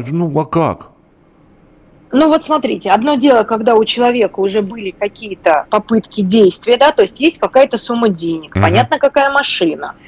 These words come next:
Speaker 2: и он уже как-то нацеливался, это одна история. А другая история, когда он мечтал об этом десять лет, и у него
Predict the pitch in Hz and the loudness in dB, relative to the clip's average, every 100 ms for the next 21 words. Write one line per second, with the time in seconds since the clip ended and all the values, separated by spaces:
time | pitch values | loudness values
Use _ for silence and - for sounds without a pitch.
0 | - 214 240 285 269 285 285 - 285 302 | -6 2 2 2 -2 -2 -2 -2 -2 -4
1 | - 190 165 190 220 - 285 254 254 240 | 0 0 2 -2 -4 -4 0 2 2 2
2 | 202 175 190 - 320 339 - 226 254 254 | -2 -8 -8 -6 -4 -2 -2 -2 -2 2
3 | 381 349 311 - - 247 - 320 277 269 | 4 4 0 -10 -12 -10 -4 -2 -2 -4
4 | 254 269 254 262 - - 254 214 196 202 | -4 -4 -4 -8 -6 -2 0 0 0 -2
5 | 175 170 202 - 165 202 269 440 - _ | -4 -4 -4 -4 -4 0 0 0 -6 _
6 | _ - 233 247 247 269 427 | _ -6 -2 0 0 2 2